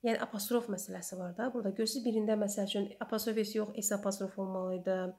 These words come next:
Daha sonra burada söz, B variantı söz sırası pozulur. Burada apostrofu yoxdur C variantında. İndi görək D variantında nə var? There used to be two portraits of John's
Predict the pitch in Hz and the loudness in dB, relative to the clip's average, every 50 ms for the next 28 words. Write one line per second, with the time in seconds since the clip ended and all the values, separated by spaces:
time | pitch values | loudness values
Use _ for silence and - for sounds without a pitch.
0 | - - - - - - - - _ - 233 226 220 247 226 208 226 220 233 220 | -14 -20 -20 -20 -18 -20 -20 -20 _ 0 2 2 4 2 2 2 2 2 2 2
1 | 202 208 - - 220 208 214 - - 240 226 220 208 202 202 190 - - 208 202 | 2 -2 0 0 0 0 0 0 4 4 6 6 6 4 4 2 0 -2 -2 -2
2 | 202 - 208 202 196 202 202 196 - 196 196 202 208 196 202 220 202 - - 214 | -2 0 0 0 0 0 -2 -6 -6 -6 -4 -2 -4 -4 -2 -2 -2 -2 -2 -2
3 | - 208 196 202 - 208 185 180 208 208 208 202 208 208 - - 233 214 202 208 | -2 -2 -2 -2 -2 -4 -4 -2 -2 -2 -2 -2 -4 -6 -6 -2 -2 -2 0 0
4 | 196 202 202 202 196 190 196 - 202 196 190 202 190 196 196 - - - - - | 0 2 2 0 0 -2 -4 -4 -4 -2 -2 -2 -4 -4 -6 -10 -18 -18 -18 -18
5 | - - - - _ 254 240 247 233 - 247 240 247 240 233 240 226 220 220 277 | -18 -18 -20 -8 _ -2 0 0 2 4 6 6 6 6 4 4 2 4 6 6
6 | 311 311 277 - - 202 196 190 190 190 185 190 180 190 262 302 - - - _ | 6 6 6 4 4 0 0 2 0 -2 -4 -4 -4 -2 -4 -4 -4 -8 -18 _
7 | _ - _ _ _ _ - 262 277 302 330 320 - 320 247 269 269 269 - - | _ -20 _ _ _ _ 2 4 4 4 4 2 2 2 4 4 2 2 2 0
8 | 269 269 - 254 233 233 - 277 311 302 - - 240 202 - - - 254 254 247 | -2 2 2 2 2 2 2 0 0 0 2 0 0 -2 -2 -2 2 4 6 8
9 | 254 262 277 269 - - - | 8 6 4 4 0 -6 -8